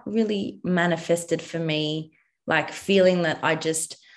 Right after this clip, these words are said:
like, I thought about this idea and I thought about it and I sat on it. And then it's like I,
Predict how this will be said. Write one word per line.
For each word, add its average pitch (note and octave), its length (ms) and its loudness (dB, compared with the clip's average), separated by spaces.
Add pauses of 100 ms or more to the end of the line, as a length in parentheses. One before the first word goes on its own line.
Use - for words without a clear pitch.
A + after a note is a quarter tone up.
(100)
like, F3 160 0
I F#3+ 80 4
thought F#3+ 380 4
about G3 380 2
this G3 240 -4
idea F3+ 580 0
and D#3+ 120 -4
I D3 80 -4
thought G3 340 4
about F3 340 4
it E3 180 4
and E3 140 -6
I C#3+ 120 -4
sat E3+ 440 0
on E3+ 200 4
it. D#3 220 0 (520)
And E3+ 240 4
then E3 640 0 (200)
it's F#3+ 300 -2
like G3+ 380 2
I, - 140 4